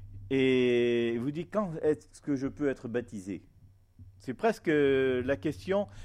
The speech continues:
la deuxième question. Après, euh, « Comment est-ce que je peux être sauvé ? » La personne dit, « J'aimerais être baptisé. » Voilà. Alors, euh, c'est parce que on a une bonne conscience, on veut plaire à Dieu, on veut marcher avec Dieu,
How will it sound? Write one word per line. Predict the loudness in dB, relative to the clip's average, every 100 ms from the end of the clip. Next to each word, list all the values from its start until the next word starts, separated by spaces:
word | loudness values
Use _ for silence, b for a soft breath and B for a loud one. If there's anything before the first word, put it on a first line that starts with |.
| B
la | 2
deuxième | 6 6 6 4
question. | 2 2 2 0 0 -8 -10 -14 -16 -8 -4
Après, | -4 -4 -4 0 2
euh, « | 2 -2 -4 -8
Comment | -6 -2 0
est-ce | -2
que | -4
je | -4
peux | -4 0
être | 0 0
sauvé ? » | -6 -6 -6 -8 -10 -18 b b b
La | -10
personne | -6 -6 -4 -6
dit, « | -6 -8 -10 B B B
J'aimerais | -10 -4 -4 -2
être | -4 -4
baptisé. » | -6 -8 -8 -14 -14 -14 -20 _ _ _ _ b b -18
Voilà. | -14 -14 -16 b b b -2
Alors, | 2 2 2
euh, | 0 2 4 4 2 0 0 0 -2 -4
c'est | -4 -2
parce | 0 0
que | 0 2 2 2 -2
on | -2 0
a | 0
une | 0 -4
bonne | 0 0 0
conscience, | -4 -6 -4 -4 -4 -6 -6
on | -2
veut | 0
plaire | 0 2 2 2
à | 0
Dieu, | 0 -2 -2 -4 B B B -2
on | 0
veut | 2
marcher | 2 2 0 0 0
avec | 0 0 -4
Dieu, | -4 -4 -4